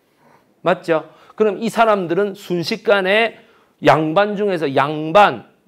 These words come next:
그 밑에 지역에 그냥 벼슬 안 하고 있는 사람 뭐야? 향반. 벼슬도 안 하고 모든 벼슬길도 다 막히고 돈도 다 잃어버린 새끼들 뭐라 그래? 잔반이라고 안 합니까? 이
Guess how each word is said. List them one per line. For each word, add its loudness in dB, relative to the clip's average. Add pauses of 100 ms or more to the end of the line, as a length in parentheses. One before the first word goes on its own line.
그 -4
밑에 -2
지역에 2 (120)
그냥 -2 (260)
벼슬 6
안 2
하고 0
있는 -4
사람 -2
뭐야? -4 (140)
향반. 0 (840)
벼슬도 6
안 2
하고 4
모든 4
벼슬길도 2
다 -6
막히고 -2
돈도 0
다 2
잃어버린 4
새끼들 -4
뭐라 0
그래? -2
잔반이라고 2
안 -6
합니까? -6 (540)
이 2